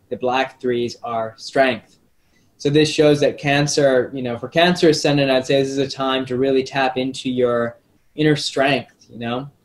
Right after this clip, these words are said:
really let that come to the fore. Cancer might often appear to be a very quiet, sensitive, you know, homebody type, you know, on some level, but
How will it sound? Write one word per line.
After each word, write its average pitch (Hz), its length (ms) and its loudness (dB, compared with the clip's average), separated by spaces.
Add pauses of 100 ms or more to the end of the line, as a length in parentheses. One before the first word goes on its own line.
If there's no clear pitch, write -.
really 165 180 4
let 151 260 6
that 139 200 2
come 139 200 0
to 131 60 -2
the 123 80 -2
fore. 135 480 -2 (520)
Cancer 151 460 2
might 139 380 2
often 131 340 -2
appear 143 360 0
to 135 100 2
be 123 440 0 (460)
a 123 60 -8
very 139 240 4
quiet, 123 600 0
sensitive, 120 760 -2
you 123 100 -6
know, 117 160 -4
homebody 120 560 -4
type, 123 480 -2 (480)
you 120 100 -14
know, 117 120 -10
on 117 120 -8
some 120 260 -6
level, 120 420 -2
but 120 340 -2